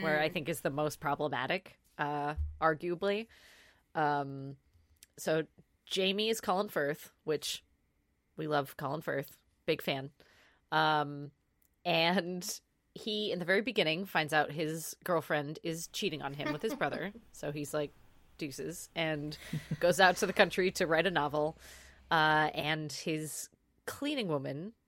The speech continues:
Speaker 1: is, uh, young and lovely and speaks, they, Port-, I think she speaks Portuguese.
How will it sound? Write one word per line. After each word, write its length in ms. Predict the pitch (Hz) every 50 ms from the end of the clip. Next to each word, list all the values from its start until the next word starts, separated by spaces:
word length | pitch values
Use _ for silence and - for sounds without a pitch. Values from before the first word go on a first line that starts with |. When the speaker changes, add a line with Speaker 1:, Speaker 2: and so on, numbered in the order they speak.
| _ -
Speaker 1:
is, 600 | 160 156 147 151 147 139 139 139 139 - - - -
uh, 360 | 160 151 147 147 147 147 147 - -
young 320 | 165 156 160 151 151 156
and 120 | 175 165 170
lovely 360 | 151 147 135 160 156 151 147
and 140 | 143 143 135
speaks, 500 | - - 156 131 - - - - - - _ - 143 -
they, 220 | 175 160 143 - _ _ _ _ _ _ _ _ - _ -
Port-, 240 | - - 175 175 -
I 80 | - 202
think 180 | 185 220 214 185
she 160 | - - 277
speaks 400 | - - _ - - 180 - -
Portuguese. 680 | - 233 214 - - - 156 151 147 147 147 - -